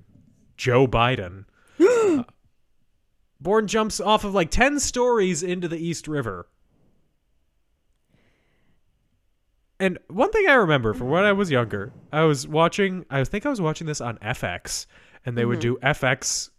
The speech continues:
Speaker 2: at the movies, where they would have,
Speaker 1: Mm-hmm.
Speaker 2: like, commentary from the hosts.
Speaker 1: Classic.
Speaker 2: And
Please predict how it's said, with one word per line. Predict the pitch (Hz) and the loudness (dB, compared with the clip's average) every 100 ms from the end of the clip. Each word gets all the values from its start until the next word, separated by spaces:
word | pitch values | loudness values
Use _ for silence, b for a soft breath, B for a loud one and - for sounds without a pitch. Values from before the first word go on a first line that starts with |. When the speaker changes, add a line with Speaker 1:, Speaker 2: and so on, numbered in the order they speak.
| _ - | _ -2
Speaker 2:
at | 135 - | -2 -2
the | 131 | -6
movies, | 117 113 117 165 202 - - - | -2 -2 -2 -2 -4 -8 -12 -8
where | 113 | -6
they | 110 | -4
would | 107 | -4
have, | 98 | -4
Speaker 1:
Mm-hmm. | |
Speaker 2:
like, | 110 - | -6 -4
commentary | 123 110 123 147 147 156 175 | -4 -4 -6 -4 -2 0 -2
from | 147 131 | -2 -2
the | 123 110 | -2 0
hosts. | 139 160 - - - - b b b | 0 0 -4 -10 -12 -14 b b b
Speaker 1:
Classic. | - 180 147 160 135 | -8 -4 -4 -2 -2
Speaker 2:
And | 117 | -2